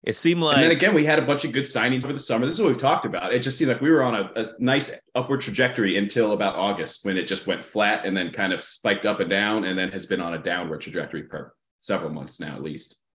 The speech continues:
Speaker 1: Yeah, and it also did feel like we were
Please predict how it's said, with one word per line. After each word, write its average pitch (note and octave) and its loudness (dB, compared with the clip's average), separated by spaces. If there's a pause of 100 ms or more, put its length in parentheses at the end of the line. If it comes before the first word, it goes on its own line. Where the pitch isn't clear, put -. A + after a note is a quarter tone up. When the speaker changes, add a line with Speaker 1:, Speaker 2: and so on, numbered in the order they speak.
(1500)
Speaker 1:
Yeah, E3+ 4
and B2+ 4
it D#3+ 4
also A3 2
did C#3+ 0
feel C3+ 0
like A#2+ 0
we A#2 0
were G#2 -2